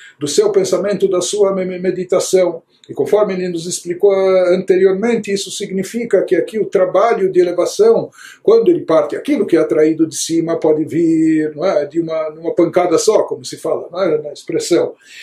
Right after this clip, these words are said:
Porém, aquilo que vai de baixo para cima, essa elevação, ela é gradual. Aqui não existem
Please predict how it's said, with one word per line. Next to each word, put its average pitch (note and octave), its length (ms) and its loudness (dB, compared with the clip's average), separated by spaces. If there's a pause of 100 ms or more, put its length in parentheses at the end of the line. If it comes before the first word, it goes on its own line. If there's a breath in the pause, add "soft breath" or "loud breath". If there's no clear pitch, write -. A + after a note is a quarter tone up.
(160 loud breath)
Porém, F#3 500 4
aquilo D#3 680 2
que D#3 180 -10
vai D#3 560 0
de C#3 160 -8
baixo - 480 -2
para B3 220 0
cima, A3+ 720 -2 (300 loud breath)
essa G3+ 320 2
elevação, D#3 680 2
ela D#3 300 2
é G3+ 800 4
gradual. D#3 1040 2
Aqui - 180 -4
não D#3+ 120 -6
existem D3+ 600 -2